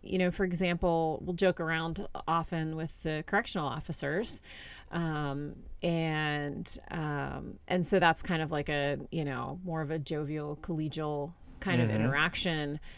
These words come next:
Speaker 1: Um, whereas you, you don't really wanna, like, joke around, joke around with inmates.
Speaker 2: No.
Speaker 1: You know, you might, you might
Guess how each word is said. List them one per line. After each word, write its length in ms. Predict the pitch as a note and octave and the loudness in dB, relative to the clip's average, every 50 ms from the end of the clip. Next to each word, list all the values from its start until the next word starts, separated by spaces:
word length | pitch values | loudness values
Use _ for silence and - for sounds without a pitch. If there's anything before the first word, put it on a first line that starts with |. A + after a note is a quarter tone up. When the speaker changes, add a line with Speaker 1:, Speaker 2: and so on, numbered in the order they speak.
| - - - - - - - | -16 -16 -16 -18 -18 -8 -4
Speaker 1:
Um, 480 | - D#3+ D#3 D3 D3 D3 C#3+ D3 - | -2 -2 0 0 -2 -2 -2 -4 0
whereas 840 | E3 F3+ F3+ - D#3 F3 E3+ E3 D#3+ D#3+ D#3+ D#3 - - - - - - D#3+ | 2 2 4 6 6 6 6 6 6 4 4 2 0 -2 -4 -6 -8 -8 -4
you, 220 | F3+ F#3 F3 - - | -2 -2 -2 -2 0
you 140 | F#3+ G3 F#3 | 0 2 4
don't 260 | G3+ G3 F#3+ F#3 - | 6 6 4 4 4
really 220 | F#3 F#3 F3+ F3 | 4 6 6 6
wanna, 340 | E3 E3 D#3+ D3+ C#3+ C3 C3+ - | 4 4 0 0 0 -2 -2 -2
like, 260 | - C#3+ C3 - - F#3 E3+ | -2 -4 -4 -4 -6 -10 0
joke 300 | - - F3 D#3+ - D#3+ | 4 6 6 6 4 0
around, 380 | C3+ D3 D#3+ D#3 D#3 D3+ D#3 D3+ | -2 0 0 0 0 0 -2 0
joke 220 | E3 D3+ - - | -2 -2 -2 -2
around 680 | C#3 C#3 C#3 C#3 C#3 C#3+ C#3+ C3+ D3 - - - - - - - | -4 -2 -2 -2 -2 -2 -4 -4 -6 -6 -6 -8 -8 -12 -8 -6
with 380 | D#3 D3+ C#3+ C#3+ - - - - - A#3+ - - - | -4 -4 -4 -6 -8 -12 -12 -12 -12 -12 -12 2 4
inmates. 680 | F#3+ F#3 F3 D#3 C3 B2 C3 - - - - - - - | 4 4 6 4 4 4 2 2 0 -2 -2 -2 2 4
Speaker 2:
No. 240 | A2 G#2 G2 F#2+ - | 4 6 6 6 6
Speaker 1:
You 60 | E2+ | 6
know, 120 | - A#2+ C#3+ | 4 2 2
you 160 | E3+ G#3 A#3 | 4 4 8
might, 280 | A3 G#3 F#3+ E3 - - - | 10 10 10 10 8 4 4
you 120 | G#3 G#3 | 4 6
might 220 | F#3+ E3+ C#3+ - | 6 6 4 4